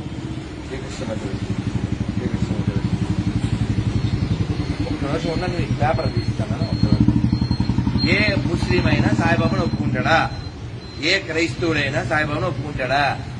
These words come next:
ఎక్కడైనా మసీదులో, చర్చిలో పెడతారా పోనీ సాయిబాబానే? మరి మనకేందండి ఈ దరిద్రం? హిందువులు నపుంసకులు చేయడానికేనా?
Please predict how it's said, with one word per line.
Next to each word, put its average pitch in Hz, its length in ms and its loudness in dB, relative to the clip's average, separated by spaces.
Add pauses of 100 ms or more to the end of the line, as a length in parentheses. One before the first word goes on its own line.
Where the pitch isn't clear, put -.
(1120)
ఎక్కడైనా 185 440 0
మసీదులో, 175 480 0
చర్చిలో 175 680 0
పెడతారా 151 480 2
పోనీ 139 300 -6
సాయిబాబానే? 135 680 -2 (640)
మరి 156 140 0
మనకేందండి 185 680 0
ఈ - 20 4
దరిద్రం? 165 720 0 (1200)
హిందువులు 165 340 2
నపుంసకులు 180 360 -2
చేయడానికేనా? 190 840 2